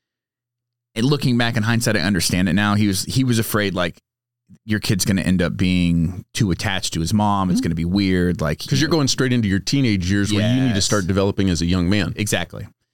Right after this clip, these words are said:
Speaker 1: So, um, I'm thankful for, I'm super close to my stepdad to this day. Um, but in the beginning, it was, it was a really, there was, I didn't understand, like, why, like, what, like,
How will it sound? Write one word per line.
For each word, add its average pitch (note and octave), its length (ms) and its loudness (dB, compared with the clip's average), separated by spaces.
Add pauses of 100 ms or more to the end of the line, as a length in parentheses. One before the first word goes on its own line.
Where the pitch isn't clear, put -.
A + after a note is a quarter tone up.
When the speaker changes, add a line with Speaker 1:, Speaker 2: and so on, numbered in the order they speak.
(420)
Speaker 1:
So, A#2+ 640 0 (280)
um, G#2 480 0
I'm A#2+ 160 0
thankful G#2 320 -2
for, - 100 -2
I'm A2 220 -2
super C3+ 260 0
close - 260 -2
to G2 60 0
my E2 60 2
stepdad F2 400 -2
to G2 80 0
this F2 180 0
day. E2+ 420 -2 (140)
Um, E2 320 -2
but F#2 120 -2
in G2 120 2
the F#2 60 2
beginning, F2 440 0
it G1+ 80 -4
was, - 280 -4
it E2 60 0
was F2 140 0
a E2 140 0 (120)
really, F#2 420 0
there F#2+ 120 0
was, G2 160 -2 (100)
I E2+ 60 -2
didn't G2+ 220 0
understand, F2 520 0
like, - 160 -10
why, G#2 360 0
like, E2+ 160 -4
what, F2 180 -2
like, E2+ 140 -6